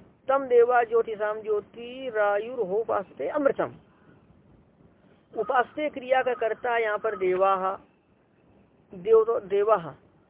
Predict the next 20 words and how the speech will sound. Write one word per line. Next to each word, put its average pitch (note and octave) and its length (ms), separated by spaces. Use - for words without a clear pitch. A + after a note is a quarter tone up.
और C4 320
अमृतम D4+ 920
शब्द, A#3 360
अमृतम A#3+ 420
है D4 80
इसमें D4 220
शब्द F#4 280
है? D3+ 160
अच्छा, - 480
अमृतम A#3 440
का B3+ 140
अर्थ B3 160
यहाँ A3 260
पर G#3+ 280
है A#3+ 220
कि B3+ 140
काल G#3 320
से G#3 140
अपरिच्छिन्न F3 500
है। G2+ 120